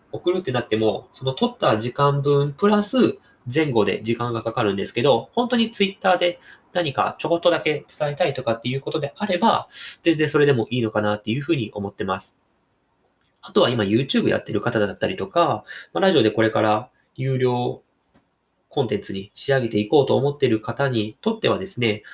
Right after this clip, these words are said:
まあ、Twitterもいいのかなと思ってて、実際にYouTubeとかTwitterで今からこういうこと話しますよっていうようなアナウンスをですね、できる。で、百四十文字で伝えるよりも、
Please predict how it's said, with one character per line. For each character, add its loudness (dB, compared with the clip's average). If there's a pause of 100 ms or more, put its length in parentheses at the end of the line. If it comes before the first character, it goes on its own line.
(140)
ま -4
あ、 -10
Twitter -2
も 2
い 2
い 0
の -2
か -2
な 2
と -2
思 -4
っ -14
て -10
て、 0 (600)
実 -2
際 4
に 0
YouTube 2
と -2
か -6 (360)
Twitter -2
で -2
今 0
か 0
ら 0
こ 0
う 4
い 2
う 2
こ 0
と 0
話 -2
し -6
ま -2
す -2
よ 4
っ -4
て 0
い 2
う 4
よ 8
う 0
な -4
ア -2
ナ 2
ウ 6
ン 2
ス -2
を 0
で -6
す -10
ね、 -12 (120)
で -4
き -6
る。 -10 (920)
で、 -2
百 0
四 6
十 4
文 4
字 -2
で 2 (400)
伝 6
え 6
る 4
よ 4
り 0
も、 0